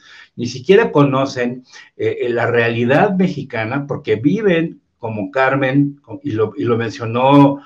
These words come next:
eh, el querido Ricardo Sevilla hace un par de horas en, en Datos Duros, pues llegan en suburbans,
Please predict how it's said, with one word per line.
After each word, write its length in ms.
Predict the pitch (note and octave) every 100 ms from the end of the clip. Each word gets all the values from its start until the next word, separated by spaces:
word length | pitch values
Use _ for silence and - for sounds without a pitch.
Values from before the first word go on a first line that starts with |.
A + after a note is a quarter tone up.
| - _ _
eh, 180 | G#2+ G#2+
el 100 | G2+
querido 340 | A#2+ B2+ C#3
Ricardo 440 | C3+ - A#2+ A#2+ C3
Sevilla 440 | B2+ A#2 B2 A#2+
hace 220 | A#2 B2
un 280 | A#2 A#2+ A#2+
par 200 | B2 A#2+
de 240 | A2+ A2
horas 380 | G#2+ B2 A#2 -
en, 240 | G2 F2+ - _ _ _
en 160 | F#2+ G2
Datos 380 | B2 - B2+
Duros, 360 | G#2+ G#2+ A#2+ C#3+ - _
pues 160 | - A2+
llegan 300 | D#3 G#3 F#3
en 120 | C#3
suburbans, 1000 | - A2+ G#2+ G3+ B3+ E3+ A#2 F#2 F2+ -